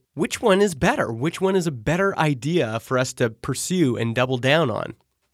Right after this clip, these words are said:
All right, let's do one more. Because it is software month, and Marty and I are building two software as a service products. Those are called SaaS, uh, S A A S. And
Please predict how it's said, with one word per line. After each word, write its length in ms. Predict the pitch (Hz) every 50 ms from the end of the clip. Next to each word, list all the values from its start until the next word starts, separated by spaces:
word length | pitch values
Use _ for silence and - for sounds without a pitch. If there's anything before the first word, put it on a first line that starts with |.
| _ _ -
All 60 | 143
right, 120 | 135 131
let's 160 | 147 170 165
do 120 | - 254 220
one 180 | 180 170 147
more. 200 | 139 135 127 120
Because 460 | 110 101 - - - 226 247 262 196 185
it 140 | 175 151
is 120 | 151 147 131
software 460 | - - 135 131 127 - 131 123 120
month, 400 | 120 120 113 113 113 - - - -
and 180 | 135 123 117
Marty 260 | 117 127 143 160 160 143
and 100 | 135 135
I 100 | 135 127
are 140 | 123 120
building 540 | 120 113 117 131 135 139 131 131 127 127 117
two 600 | - - - - 196 208 208 202 202 202 - - -
software 600 | - - - - 135 139 - - 160 151 147 - -
as 140 | 135 107 117
a 40 |
service 460 | - - - - 131 131 139 151 - -
products. 400 | - 160 139 143 147 151 - -
Those 180 | - 139 127
are 60 | 123
called 240 | 117 - 120 110 104
SaaS, 640 | - - - - 107 107 113 120 123 - - - - - - - - - - - - _ -
uh, 80 | - - -
S 240 | - 120 113 - - - -
A 280 | 127 117 113 113 113 -
A 320 | 123 117 113 113 113 120
S. 300 | 123 123 120 - - - - - - - - - - - _ _
And 420 | - 135 131 131 131 131 131 -